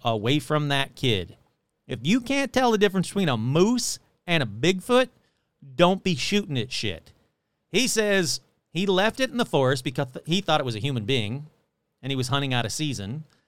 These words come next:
And he went back sometimes later, but the body was gone. So Kurt here, I have a feeling this seventeen-year-old actually killed somebody, and then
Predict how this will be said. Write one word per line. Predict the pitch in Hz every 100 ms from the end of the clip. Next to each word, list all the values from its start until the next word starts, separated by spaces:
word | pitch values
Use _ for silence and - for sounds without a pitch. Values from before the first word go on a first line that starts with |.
| _ _ _ _
And | 147 160
he | 170
went | 185
back | 175 180
sometimes | - 185 175 175 165
later, | 156 165 156
but | 143
the |
body | 113 117 117 98
was | 90
gone. | 92 87 82 87 _ _ _ _ _ _ _ _ _ _ _ _ _
So | - 208
Kurt | 226 226
here, | 123 131 135 - _ _ _ _ _ _
I | -
have | 302 302
a |
feeling | 220 262 240
this | 185 -
seventeen-year-old | 214 208 156 156 143 135 127
actually | 143 175 - 143 -
killed | - 220 202
somebody, | - 120 98 95 90 90 107 -
and | 147
then | 147